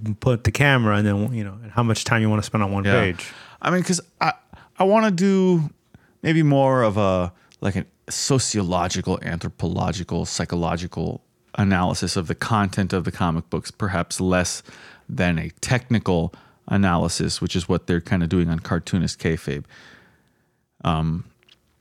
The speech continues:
Speaker 2: I don't know. It's just, I just, I want, I, I need an excuse to read comic books again, I guess is <laughs> what it is.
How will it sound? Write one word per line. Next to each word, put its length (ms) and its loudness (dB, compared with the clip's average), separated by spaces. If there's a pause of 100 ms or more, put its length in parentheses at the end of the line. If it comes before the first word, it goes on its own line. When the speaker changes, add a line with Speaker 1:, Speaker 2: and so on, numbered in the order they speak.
(420)
Speaker 2:
I 100 4
don't 100 2
know. 140 0 (360)
It's 180 -6
just, 180 -8
I 60 -4
just, 260 -6 (720)
I 80 -4
want, 200 0 (100)
I, 180 2
I 100 4
need 180 4
an 80 4
excuse 480 2
to 120 0
read 180 2
comic 340 2
books 180 -2
again, 260 0
I 100 -2
guess 220 0
is 120 -2
<laughs> 0 -
what 160 4 (140)
it 100 4 (180)
is. 220 -4